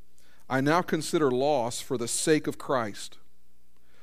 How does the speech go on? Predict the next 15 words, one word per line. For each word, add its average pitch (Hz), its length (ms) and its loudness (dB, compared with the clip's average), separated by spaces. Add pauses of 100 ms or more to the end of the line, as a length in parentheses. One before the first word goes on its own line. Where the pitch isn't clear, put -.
(140)
What 185 160 8
is 175 160 6
more, 170 340 4
I 151 80 8
consider 156 540 2
everything 190 480 4
a 160 40 4
loss 147 380 4
compared 156 420 0
to 143 60 0
sur-, 135 360 -4 (100)
to 165 160 -2
the 139 80 0
surpassing 165 720 0
greatness 127 680 0